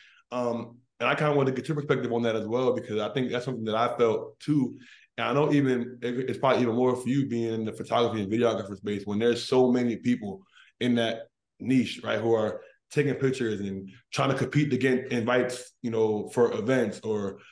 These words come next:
work with certain players. I know it can kinda get competitive in that sense, you know what I mean? Um, and I know sometimes it's lonely 'cause it's like, "Dang, all right, like,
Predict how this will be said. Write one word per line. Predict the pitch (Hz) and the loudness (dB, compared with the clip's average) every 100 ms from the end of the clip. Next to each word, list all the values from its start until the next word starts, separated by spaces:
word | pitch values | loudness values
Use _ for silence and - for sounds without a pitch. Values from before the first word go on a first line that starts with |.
| _ _ | _ _
work | 127 139 | 2 4
with | 131 127 | 4 4
certain | 135 120 | 2 2
players. | - 127 117 101 - | 2 2 4 0 -4
I | 104 | -2
know | 135 | 0
it | 127 | -2
can | 117 | -2
kinda | 127 117 | -4 -4
get | 117 | -4
competitive | - 92 131 135 107 | -6 -4 -2 0 0
in | 107 | -2
that | 110 110 | -2 -4
sense, | 113 104 95 - | -4 -4 -6 -6
you | |
know | 110 | -2
what | 113 113 | 0 2
I | |
mean? | 123 127 127 - - _ _ | 0 0 -4 -14 -20 _ _
Um, | 110 113 110 104 101 87 _ _ _ _ _ _ - | -6 -2 -2 -2 -4 -6 _ _ _ _ _ _ -2
and | 120 | 2
I | 147 | 4
know | 151 | 4
sometimes | 170 175 151 123 | 4 4 4 2
it's | |
lonely | 120 165 175 120 | 2 4 4 4
'cause | 98 139 | 2 -2
it's | 139 | 2
like, | 123 98 | 0 0
"Dang, | - 139 120 | -2 -2 -2
all | 117 127 | 0 2
right, | 123 | 2
like, | 110 107 98 | 0 -4 -8